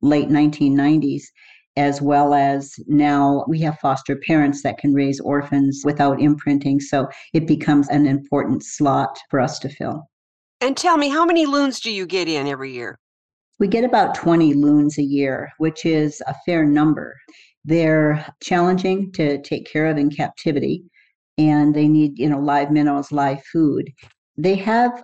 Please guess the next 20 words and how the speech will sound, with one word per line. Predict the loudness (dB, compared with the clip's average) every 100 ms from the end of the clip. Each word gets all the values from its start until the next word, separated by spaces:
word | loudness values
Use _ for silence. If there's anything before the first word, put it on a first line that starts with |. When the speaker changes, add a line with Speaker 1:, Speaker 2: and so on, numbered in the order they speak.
| _
Speaker 1:
problems | 0 2 4 2 2
such | -2 0
as | 0 2 0 -4
lead | -2 -2 -2
poisoning, | -2 -2 -2 -2 0 -2
swallowing | -4 -2 0 2 2 4 2
jigs | 2 0 0 -4 -4
and | -4 -2 -4
lead | 0 0 -2
sinkers | -2 0 0 0 0 0
and | 0 0
that | 0
sort | -4 -4
of | -4
thing, | -2 -2 -2 -10 -20 -4
getting | 2 4 4
wrapped | 2 2 -2
in | -2 -2
fishing | -2 -4 0 2 2
line. | 0 0 -2